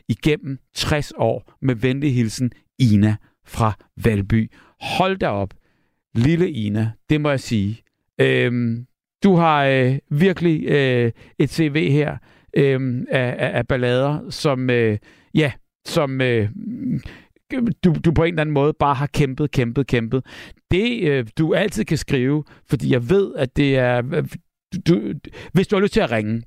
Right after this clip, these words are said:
så vil jeg sige til dig, så gør det. Kom så, gør det, og fortæl mig, ligesom om du er blevet stærkere af det her. Helt, helt ind i hjertet, om du er blevet stærkere af det her, eller om du stadigvæk har, øh, ar på kroppen, øh, på den her måde.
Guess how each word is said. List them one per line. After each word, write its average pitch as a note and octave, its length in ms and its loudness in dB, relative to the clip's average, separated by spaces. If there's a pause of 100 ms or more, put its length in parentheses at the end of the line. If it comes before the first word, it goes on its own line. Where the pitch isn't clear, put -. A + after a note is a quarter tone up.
(160)
så E3 140 2
vil C#3+ 80 0
jeg B2+ 60 0
sige C#3 140 0
til A2 140 -2
dig, A2+ 80 -2 (140)
så - 220 -2
gør A2+ 220 0
det. A#2 120 -2 (420)
Kom F#3 220 0
så, A#2 220 0 (260)
gør C#3 220 2
det, D3 120 -2
og - 140 -2
fortæl F3 360 0
mig, D#3 120 0 (260)
ligesom C3+ 260 2
om C#3 140 -2
du D#3 100 2
er C3+ 60 0
blevet D3+ 200 2
stærkere F3+ 680 -2
af B2 100 -2
det B2+ 140 2
her. A2+ 220 2 (500)
Helt, C4 260 2
helt G3+ 240 0
ind G#3+ 240 0
i F3+ 100 2
hjertet, A#2+ 400 2 (180)
om D3 160 0
du D#3+ 80 0
er C#3+ 40 2
blevet C3+ 180 0
stærkere D3+ 460 -2
af C#3 80 -8
det C#3+ 120 0
her, C3+ 160 0 (240)
eller D3+ 260 0
om C3 280 -6
du B2+ 240 0 (320)
stadigvæk C#3 420 -2
har, A#2+ 360 -2
øh, B2+ 160 0 (100)
ar B2 220 -2
på C3+ 140 -6
kroppen, A#2+ 500 -2
øh, A#2 240 2
på A#2 100 0
den A#2 160 0
her A2 120 -2
måde. G#2 340 2